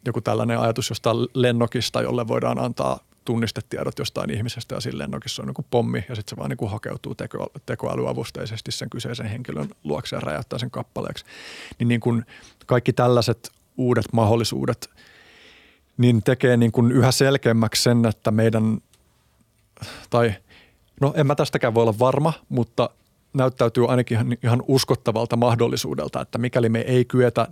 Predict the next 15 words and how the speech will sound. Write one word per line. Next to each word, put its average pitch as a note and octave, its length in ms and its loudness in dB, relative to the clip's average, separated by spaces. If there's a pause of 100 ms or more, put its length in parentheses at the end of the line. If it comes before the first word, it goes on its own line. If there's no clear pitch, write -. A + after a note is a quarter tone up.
(120)
de-, A#2 320 0
demilitarisoimaan A#2+ 920 0
tai A#2+ 140 -2
löytää B2+ 320 2
niin B2+ 140 -6
kuin C3+ 220 -6
jotain, C3 440 -2
jonkinlaisia B2 640 -2 (460)
kannustinrakenteita A#2 1500 0
tai A2+ 140 0
muita, A#2+ 320 0
jotka B2 300 -4
ehkäisee A#2+ 540 -2
sitä A#2+ 240 -4
di-, A#2 160 -2